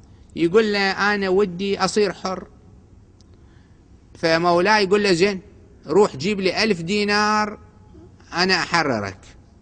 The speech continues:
روح دور لي منين ما تحصل ألف دينار، جيب مثلًا وتروح تخلص." فهذا يروح يشتغل، يكتبون مكاتبة،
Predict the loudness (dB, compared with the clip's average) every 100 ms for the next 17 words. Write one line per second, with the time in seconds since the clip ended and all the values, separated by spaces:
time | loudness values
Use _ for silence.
0 | -20 -20 -8 -2 -2 -4 -6 0 2 2
1 | -2 -6 -4 -4 -2 -4 -6 -6 -6 -6
2 | -8 -4 -4 -4 -4 -2 0 -2 -2 -4
3 | -4 -6 -6 -6 -6 -6 -6 -4 2 4
4 | 4 0 -4 -2 -2 -4 -8 -20 -20 -20
5 | -20 -20 -20 -20 -20 -20 -14 -2 2 4
6 | 2 0 0 -2 -2 -4 2 2 2 -4
7 | -4 -6 0 0 0 0 0 -2 0 2
8 | 2 0 -4 -6